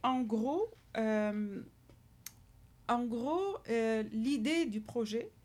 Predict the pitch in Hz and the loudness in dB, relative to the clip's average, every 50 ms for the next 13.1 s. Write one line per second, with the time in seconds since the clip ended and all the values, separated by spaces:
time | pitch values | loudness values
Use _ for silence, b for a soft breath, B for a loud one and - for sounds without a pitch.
0 | B B B B B B B B B B B B - - 254 247 240 233 226 - | B B B B B B B B B B B B -6 -2 2 2 2 2 2 -2
1 | 254 247 - 269 262 - - 403 359 262 247 233 226 226 226 220 214 208 220 220 | -2 0 -2 -2 -2 -2 -2 0 0 2 0 0 0 0 0 -2 0 0 0 0
2 | 214 214 - - 269 254 240 233 - 214 - 220 208 214 - - 214 190 - - | 0 -2 -2 -2 -2 -2 -4 -6 -8 -10 -8 -8 -8 -8 -10 -12 -12 -12 -12 -12
3 | - 196 208 202 208 - - 220 208 202 214 214 208 214 214 214 247 277 302 311 | -10 -8 -8 -8 -8 -6 -6 -6 -4 -2 -4 -2 -2 -2 -2 0 0 0 0 -2
4 | 254 214 - - - 202 196 - - 214 196 214 262 320 - - - - - b | -4 -6 -12 -10 -10 -10 -10 -10 -10 -10 -8 -8 -8 -8 -10 -12 -18 -18 -20 b
5 | b b b b b b b b - 208 208 208 202 196 - 233 247 240 - - | b b b b b b b b -4 -2 -2 -2 -2 -2 0 -2 -2 -2 -2 0
6 | - 262 254 233 220 208 185 202 196 - - 190 180 226 - - - - - - | 0 2 2 2 0 0 -2 -4 -8 -8 -8 -10 -12 -12 -16 -20 -20 -20 -20 -20
7 | - - - 175 185 180 - 214 196 190 190 190 - - 240 240 240 240 233 214 | -16 -10 -8 -8 -8 -6 -6 -8 -6 -8 -8 -8 -6 -4 -2 -2 0 -2 -4 -4
8 | - - - - - - - - - - 220 208 226 233 214 226 220 220 214 214 | -8 -14 -20 -20 -18 -18 -18 -16 -12 -6 -4 -2 0 0 0 0 -2 -2 -4 -6
9 | - - 214 214 202 190 190 180 - - 196 214 214 226 226 214 214 233 240 214 | -8 -8 -8 -8 -8 -10 -10 -10 -8 -8 -8 -6 -6 -6 -6 -4 -2 -2 -2 -2
10 | 208 214 214 - - 214 208 - 180 170 170 - - 180 180 180 175 190 196 202 | -2 -4 -8 -10 -12 -12 -12 -10 -10 -10 -10 -10 -10 -10 -10 -8 -8 -8 -8 -8
11 | 202 - - 220 190 196 214 269 311 320 247 214 214 202 - 202 202 - 208 196 | -8 -8 -8 -6 -4 -2 -2 -2 -2 -2 -2 -2 -2 -4 -4 -8 -10 -10 -10 -12
12 | - - - 226 240 233 220 208 196 202 196 190 - 190 190 190 180 185 - - | -10 -6 -4 -4 -2 -2 -4 -4 -6 -8 -8 -10 -10 -8 -8 -8 -10 -10 -12 -16
13 | 170 | -20